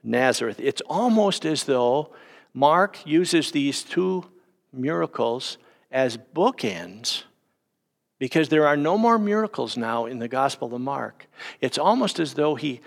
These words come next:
he includes this Jesus of Nazareth in the first miracle and in the last miracle, just to remind us, just to sort of put his arms around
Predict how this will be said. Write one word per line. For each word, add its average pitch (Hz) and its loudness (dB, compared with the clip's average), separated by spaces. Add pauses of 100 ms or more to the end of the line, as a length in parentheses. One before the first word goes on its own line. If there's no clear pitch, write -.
(200)
he 160 -2
includes 175 -4
this 151 0
Jesus 170 -4
of 160 -2
Nazareth 143 -2
in 135 -4
the 123 -2
first 202 -4
miracle 185 -2
and 151 -4
in 131 -4
the 120 -4
last 147 -4
miracle, 110 -8 (260)
just 220 0
to 202 0
remind 170 -2
us, 101 -4 (240)
just - -2
to - -2
sort 185 2
of - -6
put 180 -2
his 160 2
arms 170 2
around 120 0